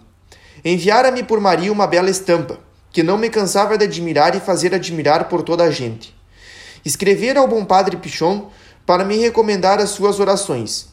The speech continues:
Dissera-lhe também que logo me tornaria carmelita, e então seria ele meu diretor.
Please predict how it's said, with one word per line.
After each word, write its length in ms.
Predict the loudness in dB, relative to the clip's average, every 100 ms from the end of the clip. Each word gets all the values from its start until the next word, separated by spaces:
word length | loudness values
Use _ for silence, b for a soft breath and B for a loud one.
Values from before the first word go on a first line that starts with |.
| _ b b b b
Dissera-lhe 560 | -6 2 4 4 2
também 340 | 0 -2 -2 -4
que 80 | 0
logo 320 | 2 2 2
me 120 | -2
tornaria 440 | -2 -2 -2 -2
carmelita, 680 | -2 -2 -2 -2 -4 -6 -10 b b b
e 100 | -2
então 460 | 0 2 0 0 -4
seria 420 | -4 -2 0 0
ele 260 | 2 2 2
meu 140 | -2
diretor. 480 | 0 0 -2 -2 -6